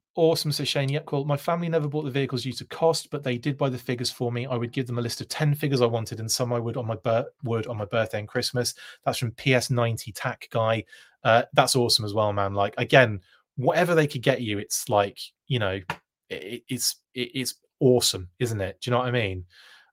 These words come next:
Um, and again, like, uh, some of my favorite birthdays and Christmases would where, where I would get, like, a, some G I Joe figures, like, some action figures. Like, again, like,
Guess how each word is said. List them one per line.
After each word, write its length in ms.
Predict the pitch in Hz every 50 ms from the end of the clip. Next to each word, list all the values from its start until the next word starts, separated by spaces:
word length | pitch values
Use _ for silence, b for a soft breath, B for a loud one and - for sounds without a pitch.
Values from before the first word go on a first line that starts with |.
| b -
Um, 600 | 120 110 110 110 107 107 107 104 104 104 117 143 _ -
and 300 | 127 117 117 113 107 -
again, 360 | - 110 - 139 127 120 113 113
like, 260 | 110 110 107 107 - - - _ _ _ _ _ - - -
uh, 60 | - - -
some 240 | - - - 156 147
of 60 | 151
my 140 | 147 143 135
favorite 480 | 127 - - - 139 135 127 127 131 -
birthdays 400 | - 127 120 117 - 117 107 -
and 80 | 117
Christmases 720 | 110 - 131 123 - - 113 101 - - 98 98 104 - - b b b b b b b b b b _ _ - - -
would 280 | 131 120 123 117 110
where, 240 | 127 120 120 120 123
where 320 | 123 127 123 120 113 113
I 60 | 113 117
would 200 | 113 113 113 -
get, 180 | 120 113 -
like, 280 | 120 113 110 107 - -
a, 220 | 110 104 104 101 - _ _ _ _ _ _ _ 185 160
some 260 | 131 - - 131 120
G 140 | 113 123 120
I 80 | 113
Joe 300 | 110 - 131 123 123 120 120 120 _ _ _ -
figures, 400 | - - 156 151 - 101 92 92
like, 100 | 123 120
some 120 | - 131
action 260 | 135 143 131 - 127 -
figures. 240 | 110 101 104 98
Like, 140 | 110 113 -
again, 280 | 127 - 160 156 143 127
like, 220 | 120 117 110 -